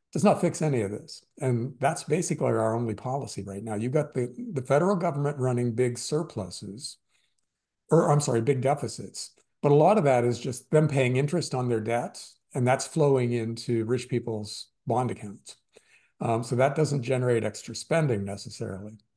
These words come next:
Um, and, uh, you know, uh, at, at, at the same time, if mortgages drop from eight percent to six point five percent, that still doesn't make houses affordable for very many people. So where, wherever you look, you need much lower interest rates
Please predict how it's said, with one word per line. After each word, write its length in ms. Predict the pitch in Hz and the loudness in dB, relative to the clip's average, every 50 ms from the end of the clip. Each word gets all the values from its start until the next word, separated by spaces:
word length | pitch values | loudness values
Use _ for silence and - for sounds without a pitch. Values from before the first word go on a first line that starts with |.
| _ _ _ _ _ _ _ _ _ _ _ - | _ _ _ _ _ _ _ _ _ _ _ -6
Um, 440 | 127 113 113 113 113 117 120 127 - - | -2 -2 0 0 0 -2 -4 -6 -6 -4
and, 580 | - 127 117 117 120 120 120 120 120 123 123 123 147 | -2 0 2 2 2 0 0 0 -2 -2 -4 -4 -4
uh, 160 | 135 135 - | -6 -6 -6
you 160 | 127 135 135 | -6 -6 -4
know, 300 | 123 113 101 110 127 127 131 139 | -2 -2 -2 -2 -4 -6 -8 -8
uh, 280 | 127 110 113 120 131 131 | -6 -6 -6 -4 -2 -4
at, 160 | 123 123 - | -4 -4 -4
at, 120 | 131 123 - - _ _ _ _ _ - | -6 -6 -8 -10 _ _ _ _ _ -6
at 100 | 135 127 | -4 -4
the 80 | - | -4
same 220 | 123 - 135 120 113 | -4 -2 -2 -2 -2
time, 520 | - 135 160 165 160 143 123 123 123 120 - _ _ - | -2 -4 -4 -4 -4 -2 -4 -4 -6 -8 -12 _ _ -8
if 180 | - 131 - | -6 -4 0
mortgages 540 | 139 131 135 147 147 147 143 123 127 113 104 | 2 4 4 4 4 2 0 0 -2 -4 -4
drop 440 | - 127 120 120 127 120 - - - | -2 0 0 2 0 0 -2 -6 -10
from 300 | - 127 120 113 113 123 | -6 -4 -4 -4 -4 -4
eight 260 | 123 117 127 127 123 | -2 -2 -2 -4 -4
percent 480 | - 127 117 - - 127 117 113 113 - | -6 -6 -6 -4 -4 -4 -4 -4 -6 -10
to 80 | - 113 | -12 -10
six 240 | - - 120 - - | -6 -6 -6 -6 -8
point 240 | - 117 110 101 | -8 -8 -8 -6
five 240 | - 110 101 117 120 | -6 -6 -6 -6 -6
percent, 380 | - 135 127 - 143 151 185 247 _ _ _ _ _ _ _ - | -8 -10 -8 -8 -8 -8 -8 -10 _ _ _ _ _ _ _ -4
that 120 | - 147 - | -4 -4 -2
still 260 | - 233 240 240 220 | 0 2 2 2 2
doesn't 420 | 165 175 180 147 - 160 151 156 | 2 2 2 2 0 -2 -4 -2
make 220 | 151 156 147 127 - | -2 -4 -4 -4 -6
houses 420 | 127 151 143 143 127 147 127 123 | -6 -6 -4 -4 -4 -4 -4 -4
affordable 560 | 127 127 - 139 175 165 135 110 107 98 98 | -4 -4 -4 -4 -4 -4 -4 -6 -8 -10 -10
for 120 | - - 113 | -10 -8 -6
very 180 | 104 107 107 | -4 -4 -4
many 200 | 104 104 101 107 | -4 -6 -6 -8
people. 300 | 98 113 117 107 - - | -8 -8 -8 -8 -10 -10
So 160 | - - 131 | -6 -4 -2
where, 240 | 123 135 139 151 147 143 | 2 2 2 2 0 0
wherever 300 | 139 147 175 165 147 151 | 0 2 2 2 2 0
you 100 | 127 123 | 0 2
look, 220 | 143 135 - - | 0 0 0 -2
you 60 | 139 | -4
need 180 | 131 135 131 113 | -4 -4 -4 -4
much 260 | 117 123 120 - - | -6 -6 -6 -6 -4
lower 260 | 120 117 110 104 107 | -4 -2 -2 -2 -2
interest 320 | 113 110 - 123 107 - - | -4 -4 -6 -8 -8 -8 -8
rates 360 | 101 95 90 90 - - | -8 -8 -8 -10 -12 -14